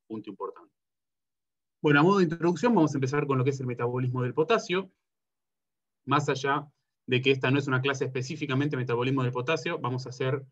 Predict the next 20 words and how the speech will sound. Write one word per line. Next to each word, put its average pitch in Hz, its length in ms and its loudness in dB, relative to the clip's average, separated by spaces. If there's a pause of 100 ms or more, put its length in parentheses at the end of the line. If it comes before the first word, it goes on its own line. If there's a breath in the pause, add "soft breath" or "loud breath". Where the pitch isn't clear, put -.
(420)
a, 113 300 0
a 120 60 -2
modo 131 180 0
general 139 500 0
un 120 120 -10
repaso 120 440 -2
de 127 100 2
lo 117 120 0
que 131 320 0
es 120 160 -4
la 117 100 -4
biodisponibilidad 117 960 -2
y 120 100 -12
el 110 100 -10
manejo 123 340 -4
del 110 100 -2
potasio 117 340 -6
en 113 40 -10
el 110 80 -8
organismo. 175 560 -4